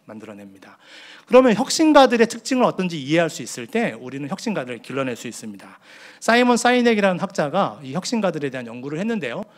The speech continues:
사람들은, 어떤 사람들은 목적을 가지고 판단하기도 하고 어떤 사람들은 과정을 놓고 판단하기도 하고 어떤 분은 눈앞에 보이는 구체적인 결과물을 가지고 판단하는데 혁신가들은 목적을 가지고 판단할 줄 아는 사람이라고 합니다.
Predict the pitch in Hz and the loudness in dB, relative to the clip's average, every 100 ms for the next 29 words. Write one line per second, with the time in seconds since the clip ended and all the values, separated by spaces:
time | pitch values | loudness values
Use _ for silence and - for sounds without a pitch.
0 | - - - - 262 285 269 226 254 160 | -20 -20 -14 0 4 6 6 6 4 4
1 | 139 - 262 247 240 233 226 220 165 - | -2 4 4 4 2 2 2 2 0 2
2 | 285 262 190 160 156 170 160 147 127 120 | 2 4 2 0 -4 -4 -4 -4 -6 -10
3 | 113 185 127 147 135 139 131 123 165 233 | -10 -10 -8 -8 -6 -6 -8 -6 -4 -4
4 | - 135 202 262 208 160 151 139 139 131 | -4 -2 0 0 -2 -6 -8 -10 -10 -10
5 | 117 110 117 123 120 147 147 156 151 208 | -12 -14 -14 -14 -10 -10 -10 -8 0 2
6 | 208 190 139 139 208 143 - - 151 208 | 2 0 -2 -4 -4 -6 -14 -12 -6 -4
7 | 175 175 156 127 143 180 170 143 120 120 | -4 -4 -6 -4 -2 -2 -2 -4 -6 -10
8 | 147 147 131 110 113 185 135 - - - | -8 -6 -6 -10 -8 -6 -8 -14 -20 -12
9 | 202 - 214 151 117 117 185 110 - _ | -10 -6 -6 -6 -8 -8 -8 -8 -16 _
10 | 143 175 175 220 220 214 120 117 123 - | -4 -4 -4 -4 -2 -4 -8 -12 -14 -10
11 | 165 160 139 - 120 113 113 131 120 117 | -8 -6 -8 -10 -12 -12 -12 -12 -12 -12
12 | 113 107 104 92 | -12 -14 -16 -20